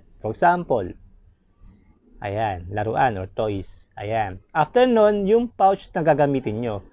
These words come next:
So, select pouch size. Ayan. Makikita nyo yung small pouch, andyan na rin yung sukat, tapos yung maximum weight na pwede doon sa pouch na yon. For example, sa small pouch, ayan, ang maximum weight niya is three kilogram.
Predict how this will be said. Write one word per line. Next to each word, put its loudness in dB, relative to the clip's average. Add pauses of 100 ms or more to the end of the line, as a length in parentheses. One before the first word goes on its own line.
(260)
So, -2
select 2
pouch 0
size. -2 (320)
Ayan. -2 (240)
Makikita 0
nyo 4
yung 0
small 0
pouch, 2
andyan 2
na 6
rin 2
yung 0
sukat, 4 (400)
tapos 0
yung -2
maximum 0
weight 2
na -6
pwede -2
doon 2
sa 0 (320)
pouch -2
na -6
yon. -2 (240)
For -4
example, 2
sa 0
small 0
pouch, -2 (480)
ayan, 0
ang -2
maximum -2
weight 0
niya -2
is -4
three -6
kilogram. -6